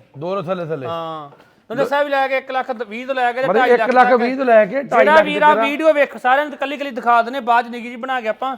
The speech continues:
Speaker 1: ਹਾਂਜੀ।
Speaker 2: ਫਿਰ ਦੱਸ ਦਾਂਗੇ ਵੀਰ ਨੂੰ ਰੇਟ, ਨੰਬਰ ਲਾ ਬਾਈ ਜੀ, ਪੁੱਛੀ ਜਾਵੇ ਕਿਹੜਾ
Speaker 1: ਬਾਬਾ
Speaker 2: ਕਿਹੜਾ
Speaker 1: ਠੀਕ ਆ,
Speaker 2: ਬੰਦਾ।
Speaker 1: ਬਿਲਕੁਲ,
Speaker 2: ਹਾਂਜੀ,
Speaker 1: ਬਿਲਕੁਲ। ਇਹ
Speaker 2: ਹਾਂ,
Speaker 1: ਹੁਣ ਦੋ
Speaker 2: ਜਾਇਜ਼।
Speaker 1: ਨੰਬਰ ਵਾਲੀ ਹੋ ਗਈ ਜੀ?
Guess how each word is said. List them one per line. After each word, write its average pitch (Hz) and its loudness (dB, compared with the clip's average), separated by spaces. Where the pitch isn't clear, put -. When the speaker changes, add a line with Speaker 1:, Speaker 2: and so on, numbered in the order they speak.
Speaker 1:
ਹਾਂਜੀ। 180 -6
Speaker 2:
ਫਿਰ 226 0
ਦੱਸ 220 2
ਦਾਂਗੇ 247 -4
ਵੀਰ 240 -10
ਨੂੰ 226 -8
ਰੇਟ, 214 -8
ਨੰਬਰ 208 -10
ਲਾ 202 -4
ਬਾਈ 196 -6
ਜੀ, 185 -16
ਪੁੱਛੀ 190 -16
ਜਾਵੇ 202 -10
ਕਿਹੜਾ 185 -4
Speaker 1:
ਬਾਬਾ 196 2
Speaker 2:
ਕਿਹੜਾ 165 -4
Speaker 1:
ਠੀਕ 135 -6
ਆ, 120 -6
Speaker 2:
ਬੰਦਾ। 151 -8
Speaker 1:
ਬਿਲਕੁਲ, 175 -6
Speaker 2:
ਹਾਂਜੀ, 131 -10
Speaker 1:
ਬਿਲਕੁਲ। 135 -12
ਇਹ 202 -4
Speaker 2:
ਹਾਂ, 208 -2
Speaker 1:
ਹੁਣ 214 -4
ਦੋ - -4
Speaker 2:
ਜਾਇਜ਼। 202 0
Speaker 1:
ਨੰਬਰ 226 -2
ਵਾਲੀ 262 -2
ਹੋ 247 0
ਗਈ 247 -10
ਜੀ? 214 -12